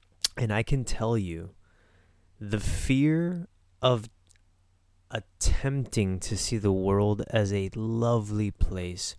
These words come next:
full of joy and hope. The, the problem that we see when we're on the other end of the spectrum is that if I do that,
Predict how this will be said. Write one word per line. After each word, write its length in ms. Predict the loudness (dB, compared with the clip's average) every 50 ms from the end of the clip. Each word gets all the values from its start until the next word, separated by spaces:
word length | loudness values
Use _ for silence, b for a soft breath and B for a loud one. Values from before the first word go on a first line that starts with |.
| -18 -20
full 440 | -16 -14 -12 -6 -2 0 2 4 4
of 260 | 2 2 -2 -8 -10
joy 500 | -6 -2 2 4 4 4 4 4 2 2
and 140 | 0 -2 -2
hope. 360 | 0 2 2 2 2 0 -2 B B B B B B B B B B B B B B B
The, 260 | -12 -2 -2 -2 -2 -2 _ -8
the 140 | -6 -4 -4
problem 760 | 2 8 8 8 8 8 6 6 6 4 4 2 0 0 0
that 180 | -2 -2 -2 -2
we 280 | -6 -4 -4 -4 -4
see 640 | -4 -4 -4 -2 -4 -2 -2 -2 -2 -2 -4 -4 -6
when 260 | -8 -6 -6 -4 -4
we're 180 | 0 2 2 2
on 120 | 2 2
the 120 | 0 0 0
other 200 | 2 4 4 4
end 100 | 2 0
of 60 | -2
the 80 | -4 -4
spectrum 500 | -2 0 0 0 0 -2 -8 -8 -6 -6
is 140 | -6 -4
that 120 | -4 -4 -4
if 160 | -4 -10 -10 -6 -4
I 260 | -4 -2 0 -2 -2 0
do 260 | 2 2 2 2 2
that, 420 | 0 0 0 0 -2 -4 -4 -8